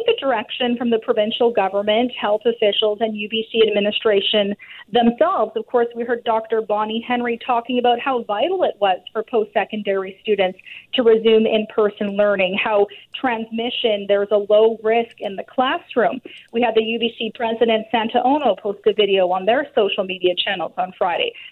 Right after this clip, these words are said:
talking about everything that they are doing to get to a safe place to resume in-person learning. So for them, in this specific program, Human Kinetics at U B C Okanagan, they feel like this is very unfair. It would be a different situation if it was the entire university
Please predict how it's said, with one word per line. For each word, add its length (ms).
talking 260
about 140
everything 480
that 160
they 160
are 160
doing 420
to 360
get 180
to 220
a 160
safe 280
place 520
to 120
resume 400
in-person 720
learning. 400
So 160
for 120
them, 300
in 280
this 180
specific 520
program, 460
Human 320
Kinetics 480
at 160
U 120
B 220
C 220
Okanagan, 540
they 160
feel 160
like 160
this 200
is 160
very 360
unfair. 540
It 60
would 100
be 120
a 40
different 360
situation 580
if 100
it 140
was 240
the 100
entire 600
university 760